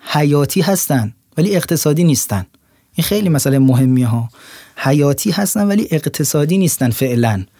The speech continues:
این لازمه که حمایت دولتی داشته باشه. یعنی مثلاً طرف میاد بره، عرضم به خدمتتون که یه سری سرویسایی رو می‌خواد راه بندازه، نیاز داره به سرویس جستجو مثلاً. سرویس جستجو یه سرویس پایه است دیگه. دیگر سرویس‌ها می‌تونن روی این مثلاً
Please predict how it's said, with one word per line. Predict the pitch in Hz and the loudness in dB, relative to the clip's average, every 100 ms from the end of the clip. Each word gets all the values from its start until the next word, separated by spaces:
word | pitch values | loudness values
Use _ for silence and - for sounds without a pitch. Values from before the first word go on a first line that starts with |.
| - - - - | -20 -20 -20 -2
این | 214 | 0
لازمه | 208 185 175 226 | 4 2 2 0
که | 226 208 | 2 2
حمایت | 175 190 | 2 0
دولتی | 202 160 143 117 131 | 2 2 2 0 -2
داشته | 110 - 110 | -2 -4 -6
باشه. | 104 107 | -6 -6
یعنی | 110 143 | -2 0
مثلاً | 175 165 175 | 0 0 -2
طرف | 175 165 175 175 | -2 -2 -2 -2
میاد | 175 | -4
بره، | 175 165 156 - _ _ _ _ _ _ _ - - - 170 | -2 -2 -2 -6 _ _ _ _ _ _ _ -20 -20 -16 -4
عرضم | 147 151 156 | -4 -2 -2
به | |
خدمتتون | 139 143 156 - 151 | -2 -2 -2 -2 -4
که | |
یه | 151 | -2
سری | 165 160 147 | 0 0 0
سرویسایی | 147 135 135 165 | 0 0 0 0
رو | 156 | 0
می‌خواد | 139 160 | 0 -2
راه | 160 214 | -2 -2
بندازه، | 202 170 170 | 0 0 0
نیاز | 165 165 196 180 | 0 2 2 2
داره | 139 131 | 0 0
به | 127 | 0
سرویس | 131 120 127 | 0 -2 -2
جستجو | 113 123 - 127 110 113 | -2 -4 -2 -2 -2 -2
مثلاً. | 117 110 117 107 90 - - - - | -2 -2 -2 -2 -4 -8 -20 -20 -20
سرویس | - 156 151 | -8 -4 -2
جستجو | 156 151 151 180 | -2 -4 -4 -4
یه | |
سرویس | 185 165 165 | -2 -2 -2
پایه | 180 - 139 156 | -4 0 2 2
است | 151 - | 0 -2
دیگه. | 117 113 117 - | -4 -4 -4 -6
دیگر | 143 135 135 | -2 0 0
سرویس‌ها | 143 135 131 | 0 -2 0
می‌تونن | 160 160 175 160 | 2 2 2 0
روی | 151 160 | 2 0
این | 156 151 | 0 0
مثلاً | 135 131 127 135 | 0 -2 -2 -2